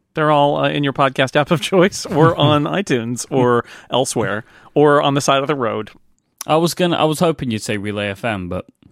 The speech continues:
Speaker 2: I know that you have, uh, you have conflicting feelings.
Speaker 1: Other podcasts are available, Mike.
Speaker 2: <laughs> Where, where are all the great non-movie and T V podcasts, Jason?
Speaker 1: Uh, Relay F M, Mike.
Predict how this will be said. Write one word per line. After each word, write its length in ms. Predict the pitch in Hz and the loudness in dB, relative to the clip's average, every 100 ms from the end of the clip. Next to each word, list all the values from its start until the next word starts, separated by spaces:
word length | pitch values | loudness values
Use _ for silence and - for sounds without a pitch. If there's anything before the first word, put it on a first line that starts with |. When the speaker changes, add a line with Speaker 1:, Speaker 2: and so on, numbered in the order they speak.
| _ - | _ -8
Speaker 2:
I 80 | 107 | -4
know 160 | 104 | -2
that 120 | 98 104 | -2 -4
you 160 | 95 | -6
have, 340 | 92 98 92 95 | -6 -6 -6 -8
uh, 200 | 90 92 | -10 -10
you 160 | 101 | -10
have 120 | 92 - | -10 -12
conflicting 540 | 101 - 95 - 95 | -20 -16 -18 -18 -20
feelings. 260 | - - 320 | -18 -10 -2
Speaker 1:
Other 220 | - 208 | 0 0
podcasts 720 | 165 180 165 - 143 123 135 | 0 0 0 0 -2 -2 -6
are 100 | 117 | -6
available, 520 | 110 131 113 104 92 | -2 -2 -2 -2 -6
Mike. 280 | 90 87 330 - | -8 -4 -4 -4
Speaker 2:
<laughs> 40 | 339 - - - _ - - _ _ _ _ _ _ _ _ - _ _ _ - - _ - 311 381 339 - | -8 -8 -8 -8 _ -20 -20 _ _ _ _ _ _ _ _ -20 _ _ _ -20 -20 _ -2 -2 0 0 2
Where, 320 | 151 175 165 | 4 4 2
where 320 | - 151 170 170 | 0 0 2 2
are 40 | |
all 320 | 156 147 151 | 0 -2 -2
the 80 | 143 | -4
great 600 | 123 _ 123 127 135 131 | -8 _ -12 -4 -2 0
non-movie 680 | 120 120 123 117 117 117 117 | 0 2 2 2 0 -2 -4
and 100 | 110 | -6
T 200 | 104 110 | -8 -10
V 340 | 101 107 110 104 _ _ | -10 -10 -12 -14 _ _
podcasts, 460 | 104 90 90 - - | -18 -16 -18 -18 -16
Jason? 400 | 101 95 98 104 _ _ _ _ _ _ _ _ _ _ _ _ - 220 | -16 -16 -20 -20 _ _ _ _ _ _ _ _ _ _ _ _ -14 -8
Speaker 1:
Uh, 520 | 151 131 135 131 131 - - _ | -4 -2 0 0 -2 -6 -20 _
Relay 320 | 147 143 139 | -6 0 2
F 180 | 147 147 | 2 2
M, 260 | 107 110 107 | -2 -4 -6
Mike. 320 | - - - | -12 -20 -20